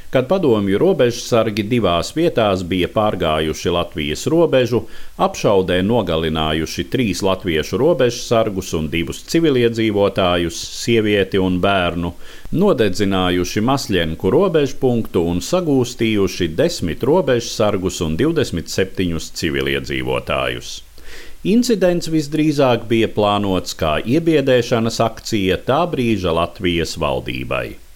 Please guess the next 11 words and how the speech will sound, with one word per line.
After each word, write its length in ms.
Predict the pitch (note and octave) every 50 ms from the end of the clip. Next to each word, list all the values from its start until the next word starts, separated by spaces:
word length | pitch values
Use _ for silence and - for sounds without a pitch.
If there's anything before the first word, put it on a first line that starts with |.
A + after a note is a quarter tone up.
| - - - - -
Izšķiršanās 1000 | D#3 F3+ - - - - - A#3 A#3+ A3+ - - A3 A3 G#3+ G3+ F#3+ F#3 F#3+ - -
tagad 320 | D#3 E3 E3+ F3 E3+ D#3
bija 320 | C3+ B2 B2 B2 A#2+ A2 F#2
vadoņa 680 | E2+ F#2+ B2 D#3 E3+ F#3 F3+ F3 E3+ D#3+ D3+ C#3 C3 C3
Kārļa 640 | - - C#3 C#3+ D#3+ F3+ G3+ G3+ F#3+ F#3 E3+ D#3 C3+ - B2
Ulmaņa 600 | G#2 G2 F2+ E2+ D#2+ D2 C2+ C2 C2 C2 C2 C2
ziņā. 400 | - E2 D#2+ D2+ D2 C2+ A#1 A#1 A1+ G#1+ - - - - - - - - - - - - - -
Tūkstoš 480 | G#3+ A#3+ B3 B3+ - - G3 F3+ D3+ F3
deviņsimt 560 | F#3 F3+ F3 E3 D#3 - E3+ D#3+ D#3 C#3 - - - -
trīsdesmit 640 | E3+ E3+ E3 C#3+ C#3+ C#3+ C#3+ C3 - D3+ C#3 - -
ceturtajā 640 | - A3+ A3 - A2 E2+ - - E2+ E2+ D#2+ D2+ D2